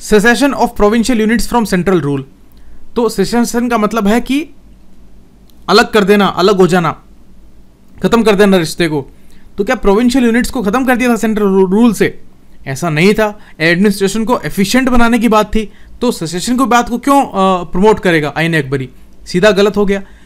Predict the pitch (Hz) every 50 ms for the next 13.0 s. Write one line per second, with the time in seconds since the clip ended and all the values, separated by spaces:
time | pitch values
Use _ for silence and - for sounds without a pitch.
0 | - - - - 208 - 240 233 214 - 202 185 240 240 214 220 220 220 226 233
1 | 247 226 226 180 220 220 220 202 - 220 226 226 202 226 226 240 226 202 - -
2 | - 208 233 247 240 208 202 196 196 233 226 196 220 214 208 202 202 - - -
3 | - - - - - - _ _ - _ _ _ - - _ _ - _ _ _
4 | _ _ - - 214 214 - - - 170 160 160 175 220 220 - - - - -
5 | - - - - - - - - - - 220 247 285 - - - - - 147 139
6 | 139 139 139 160 185 220 277 320 302 285 240 175 180 165 214 220 190 233 285 -
7 | - - - 247 247 247 220 - - - - _ _ _ - 175 156 160 196 240
8 | 240 - 220 208 196 196 202 226 254 - - - - - - 185 196 185 165 165
9 | 175 196 254 262 - - 202 185 190 202 214 - 190 175 175 185 220 269 233 165
10 | - 160 - - 185 180 202 233 247 240 226 196 202 185 147 139 135 113 - -
11 | - - 135 175 202 - 185 190 185 - - - 151 156 147 147 160 151 151 175
12 | - 175 165 165 165 139 160 165 147 143 139 170 160 156 - 170 175 190 - -